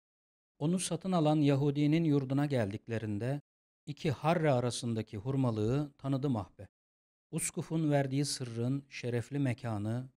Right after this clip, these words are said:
burasıydı. Şimdi bekleme vaktiydi. Sır Süveyda'sına erecekti nasılsa. Çok geçmeden Madeni Nuri Hüda, Hazreti Muhammed Mustafa sallallahu aleyhi ve sellem Efendimiz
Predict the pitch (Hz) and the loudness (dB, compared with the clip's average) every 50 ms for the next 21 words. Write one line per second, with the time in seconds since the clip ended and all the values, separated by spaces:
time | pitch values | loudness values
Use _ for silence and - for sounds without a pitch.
0 | _ _ _ _ _ 127 143 160 143 - - - 101 92 80 82 92 - _ _ | _ _ _ _ _ -4 -2 -2 -2 -2 -4 -6 -8 -8 -10 -10 -14 -20 _ _
1 | _ _ _ _ _ _ _ _ - - - 139 139 120 104 104 104 110 110 - | _ _ _ _ _ _ _ _ -12 -4 0 0 2 2 2 0 0 -2 -2 -6
2 | _ _ _ _ _ _ _ - 127 120 - - 127 127 131 127 120 104 98 92 | _ _ _ _ _ _ _ -6 -6 -6 -4 -2 -2 0 2 2 2 0 -2 -4
3 | _ - 104 98 92 90 90 85 _ _ _ _ _ _ _ _ _ _ _ - | _ -12 -12 -12 -12 -14 -16 -20 _ _ _ _ _ _ _ _ _ _ _ -16
4 | - - - 131 123 120 117 117 117 - - - - 123 123 123 123 120 120 123 | -12 -8 -4 -2 0 0 0 -2 -6 -10 -14 -12 -6 -2 0 0 0 0 0 0
5 | 117 110 - - 120 113 113 104 107 110 117 107 120 135 127 - - 101 101 92 | -2 -2 -4 -6 -4 -4 -2 -2 -2 -2 -2 -2 -4 -4 -4 -4 -6 -8 -6 -6
6 | 87 - - 95 90 - - 90 - _ _ _ _ _ _ _ _ _ _ - | -6 -8 -10 -12 -12 -12 -12 -14 -16 _ _ _ _ _ _ _ _ _ _ -10
7 | - - 185 180 - - 151 180 185 - - 185 170 147 151 156 160 165 165 160 | -4 -2 -2 -2 -2 -6 -4 -4 -4 -4 -4 -2 -2 0 0 0 0 0 -2 -6
8 | - _ _ _ _ - 104 110 135 160 175 165 147 156 151 151 143 139 135 131 | -10 _ _ _ _ -12 -6 -2 0 0 2 2 2 2 2 2 2 2 2 2
9 | 147 165 160 143 139 120 131 127 123 127 127 131 131 131 131 - _ _ _ _ | 2 2 2 2 2 0 0 -2 -2 -2 -2 -2 -2 -4 -8 -12 _ _ _ _
10 | - 135 147 147 147 143 139 - 143 135 131 123 139 143 135 131 143 156 143 - | -8 -6 -4 -2 0 -2 -2 -2 -2 -2 -2 0 0 0 0 0 0 -2 -2 -6
11 | 131 123 - - 131 123 - 131 127 127 120 - - 127 131 131 131 127 127 131 | -10 -10 -8 -6 -6 -6 -4 -4 -4 -4 -4 -4 -4 -4 0 0 2 2 2 2
12 | 131 135 135 131 131 127 123 120 117 117 117 113 - 120 117 110 117 127 143 135 | 0 0 0 -2 -2 0 0 -2 -2 -2 -4 -4 -6 -6 -6 -4 -2 -2 -2 -2
13 | 120 - 120 107 101 95 95 98 110 127 127 - - | -2 -4 -6 -8 -8 -8 -8 -8 -8 -8 -10 -12 -18